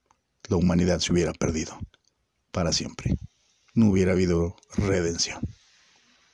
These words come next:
Así que en el huerto de Getsemaní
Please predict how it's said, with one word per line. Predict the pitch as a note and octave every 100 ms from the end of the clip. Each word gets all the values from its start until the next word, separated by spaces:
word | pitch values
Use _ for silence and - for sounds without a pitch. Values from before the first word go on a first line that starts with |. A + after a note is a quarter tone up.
| _ _ _ _ _ A3+ - - - - _ _ _ _ _ _ -
Así | A#2 C3+ A#2+
que | - G2 F2+ - - - - - - _ -
en | - G#2+
el | G2+
huerto | G#2 A2+ A#2 - G#2+
de | A2+
Getsemaní | - - A#2 A2+ F#2 -